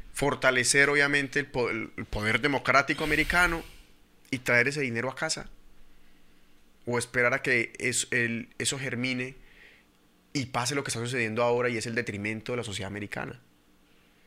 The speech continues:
Es una decisión difícil y por eso las personas le caen encima, pero ¿qué tomaría, qué decisión tomarías tú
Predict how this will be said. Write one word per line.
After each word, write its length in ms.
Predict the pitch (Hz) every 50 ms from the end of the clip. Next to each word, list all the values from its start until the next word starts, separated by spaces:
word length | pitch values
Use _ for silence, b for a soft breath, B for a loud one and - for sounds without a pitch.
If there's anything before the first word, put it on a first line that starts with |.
| b b b _ _ _ _ -
Es 160 | 131 123 127
una 140 | 147 151 151
decisión 260 | 139 131 110 110 107
difícil 440 | 120 120 - 156 160 - - 123 117
y 40 |
por 200 | 104 - 113 113
eso 180 | 110 104 - 143
las 140 | 143 139 127
personas 260 | - 117 110 117 131
le 120 | 143 135 131
caen 260 | - 127 135 147 147
encima, 440 | 127 104 - - 170 165 139 110 -
pero 200 | 120 107 101 -
¿qué 260 | - - 127 131 135
tomaría, 600 | - 165 156 151 135 117 110 107 113 117 113 -
qué 180 | - 151 151 170
decisión 500 | 170 - 185 175 170 160 135 127 127 123
tomarías 380 | 151 156 135 123 123 120 - -
tú 160 | 170 151